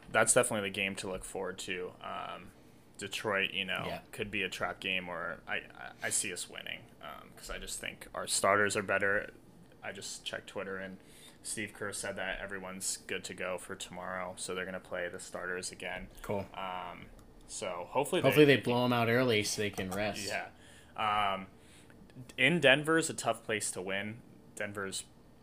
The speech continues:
Speaker 1: very good at home.
Speaker 2: Yeah.
Speaker 1: Um, but I think it's a, a good little barometer check early in the season, 'cause I agree with you.
Speaker 2: Exactly.
Speaker 1: I think so far it's clear in the West that, um,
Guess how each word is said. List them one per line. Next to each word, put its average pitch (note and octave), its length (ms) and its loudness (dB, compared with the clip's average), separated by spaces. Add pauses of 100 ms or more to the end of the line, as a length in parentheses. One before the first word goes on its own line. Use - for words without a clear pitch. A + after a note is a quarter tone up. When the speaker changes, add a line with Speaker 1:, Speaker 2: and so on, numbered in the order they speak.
(120)
Speaker 1:
very G2+ 300 -2
good F#2+ 240 -2
at F2+ 140 0
home. F#2 320 -6
Speaker 2:
Yeah. F#2+ 240 -6 (500)
Speaker 1:
Um, F2 140 -10 (420)
but A#2 100 8
I C3 40 8
think G3+ 200 2
it's F#3+ 160 0
a, D3+ 200 2 (120)
a A#2+ 60 -2
good B2+ 300 0
little A#2 500 2
barometer G#2+ 560 0
check F2+ 400 -6 (120)
early G#2 280 -2
in F#2+ 80 -6
the F#2 80 -6
season, F#2+ 460 -6
'cause F2 400 -6
I A2 80 6
agree G#2+ 260 4
with F#2+ 180 -10
you. F2 140 -2
Speaker 2:
Exactly. G#2 420 -2
Speaker 1:
I A2+ 60 0
think A2+ 200 2
so G#2+ 260 4
far G2 480 0 (480)
it's A2 160 0
clear G2+ 320 2
in F#2+ 60 -2
the F#2+ 100 0
West F#2 400 2
that, F2 340 0 (300)
um, C#2+ 460 -10